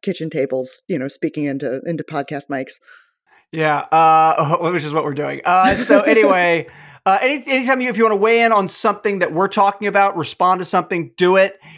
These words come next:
Speaker 2: If you just have some other questions, some Star Wars related thing you wanna throw it at, at us, do it.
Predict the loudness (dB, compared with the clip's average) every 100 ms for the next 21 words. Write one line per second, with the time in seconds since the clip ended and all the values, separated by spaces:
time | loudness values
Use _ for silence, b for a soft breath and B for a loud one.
0 | B -4 -2 0 -2 -2 -2 0 -2 0
1 | -2 -2 -6 -6 -6 -8 -10 -4 0 0
2 | 0 -2 -4 -4 -2 -2 -2 0 2 2
3 | 2 -2 0 2 2 -2 -8 -14 -2 2
4 | 2 0